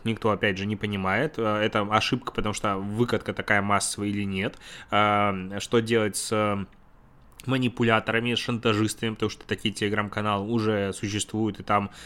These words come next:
платят, э, люди деньги, чтобы другому там удалить ссылки и все остальное. Это все, э, происходит, вообще не прикольно.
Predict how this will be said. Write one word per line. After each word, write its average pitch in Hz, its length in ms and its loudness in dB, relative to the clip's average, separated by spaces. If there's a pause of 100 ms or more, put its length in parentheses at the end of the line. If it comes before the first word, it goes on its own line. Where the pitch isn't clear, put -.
(180)
платят, 110 540 4
э, 101 300 2
люди 107 260 0
деньги, 107 300 -2
чтобы 98 280 -4
другому 104 420 -2
там 98 180 -4
удалить 101 300 -2
ссылки 107 300 -4
и - 20 -12
все - 160 -6
остальное. 107 520 0 (320)
Это 117 220 4
все, 104 500 2
э, 113 180 0
происходит, 110 640 0
вообще 117 640 0
не 107 120 -2
прикольно. 101 580 -2